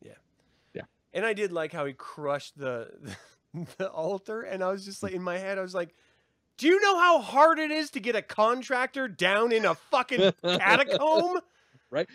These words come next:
Speaker 2: Not only that, you're gonna destroy all those fucking books underneath. Like, come on.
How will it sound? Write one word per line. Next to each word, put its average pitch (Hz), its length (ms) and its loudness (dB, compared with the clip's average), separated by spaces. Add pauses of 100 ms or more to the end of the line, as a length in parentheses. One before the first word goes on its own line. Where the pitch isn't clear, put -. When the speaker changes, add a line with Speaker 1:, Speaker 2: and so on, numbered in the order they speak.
(120)
Speaker 2:
Not 427 160 -2
only 381 160 4
that, 359 240 2
you're 330 120 -6
gonna 359 160 -6
destroy 262 360 -2
all 269 100 0
those 262 260 -6
fucking 277 280 -4
books 330 320 -8
underneath. 131 540 -6 (140)
Like, 233 160 -12
come 320 260 -10
on. 113 460 -8